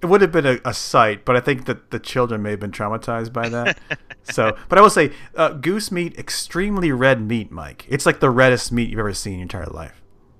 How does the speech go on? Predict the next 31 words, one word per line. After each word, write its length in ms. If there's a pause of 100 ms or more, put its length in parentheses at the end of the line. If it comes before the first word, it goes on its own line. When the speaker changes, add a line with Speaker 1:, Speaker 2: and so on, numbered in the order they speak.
Speaker 2:
Really? 420
Interesting. 560 (140)
Speaker 1:
Yeah. 160
Speaker 2:
Goose, 200
uh, 320 (480)
not 280
really 200
nice 280
creatures. 680
Don't, 240
don't 160
ever 300
accidentally 580
hit 180
one 140
with 140
a 20
golf 340
ball. 220
They 80
don't 140
Speaker 1:
<laughs> 20
No. 60
Speaker 2:
like 100
that. 120 (440)
Speaker 1:
But 120
it 20
was 120
tasty. 560
Anyway, 360
Mike, 400